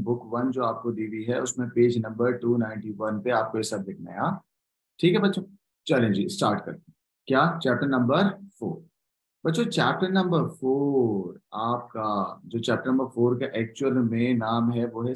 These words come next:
software। हाँ, chapter number four, it's all about the software। और chapter number four के दो part हैं, part A and part B।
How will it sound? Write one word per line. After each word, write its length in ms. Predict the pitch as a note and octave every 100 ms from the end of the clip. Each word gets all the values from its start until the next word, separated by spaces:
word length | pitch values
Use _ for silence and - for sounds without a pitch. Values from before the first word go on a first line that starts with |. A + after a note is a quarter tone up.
| -
software। 680 | - G#2+ - - B2+ G#2+ F#2+
हाँ, 300 | A#2 D#3+ - _ _ _ _ _ _
chapter 240 | A#2 A2+ B2+
number 180 | B2 B2
four, 240 | - A#2+ B2 B2
it's 120 | B2
all 260 | - A#2 A#2+
about 380 | G#2+ A2 A#2 A#2
the 80 | A#2 A#2
software। 580 | G#2 F#2 - A#2 A#2 B2 B2 - _ _ _
और 280 | B2 D3 D#3+
chapter 320 | D#3+ C3+ - D3
number 160 | D3+
four 260 | C#3+ C#3 C3+
के 80 | D#3
दो 180 | A2+ B2+ C3 A2+
part 300 | G2+ G2+ G#2+
हैं, 260 | G#2 G2+ G#2 _
part 540 | A2 A2+ A#2+ - -
A 80 | B2+ C3+ D3 D3+ - _ _ _
and 220 | A#2+ B2+ B2
part 640 | A#2 A#2 B2 C#3 D3+ - G3+
B। 160 | -